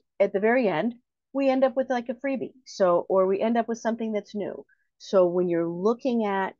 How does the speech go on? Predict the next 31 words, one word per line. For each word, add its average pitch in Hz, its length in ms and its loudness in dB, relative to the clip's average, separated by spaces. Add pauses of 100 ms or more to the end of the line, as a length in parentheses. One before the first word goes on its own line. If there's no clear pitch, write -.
coming 202 260 -2
to 185 100 -2 (120)
session, 170 560 -2 (580)
just - 240 -2
come, 208 320 -4 (300)
just 392 140 -2
start 226 260 2
it 170 80 2
out. 151 220 -2 (140)
It's, - 280 -10 (240)
it's 339 160 -6
only 370 180 2
ten 294 240 0
bucks. - 420 -4 (360)
But 233 220 2 (220)
when 262 220 4
we 254 140 2
look 302 240 2
at 294 140 2
the 262 80 -2
people 262 280 -2
who 240 160 0
have 185 200 -2
been 254 240 0
through 254 220 -6
that, 220 320 0 (340)
have 208 140 -2
they 208 120 2
earned 226 280 -2
more 214 160 0
money? 190 400 -4